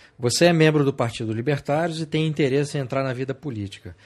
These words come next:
Você acha que é possível fazer uma campanha est-, estruturada nas ideias libertárias? E se você acha possível, como é que se pode fazer isso?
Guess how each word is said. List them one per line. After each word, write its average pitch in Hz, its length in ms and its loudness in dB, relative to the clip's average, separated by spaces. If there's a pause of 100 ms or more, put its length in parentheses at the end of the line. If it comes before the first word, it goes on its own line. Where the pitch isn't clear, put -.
(240)
Você - 140 -2
acha 247 120 0
que - 60 -4
é 262 40 0
possível 220 440 0
fazer 139 260 -2
uma 139 140 -2
campanha 131 460 -6
est-, - 200 -10
estruturada 139 800 0
nas 117 200 -6
ideias 113 340 -4
libertárias? 110 800 -8 (260)
E 131 240 -6
se - 100 -8
você 151 200 -2
acha 165 180 -2
possível, 170 460 -6
como 151 180 -4
é 156 80 0
que 151 100 -10
se - 200 -8
pode 135 340 -2
fazer 110 320 -6
isso? 92 340 -12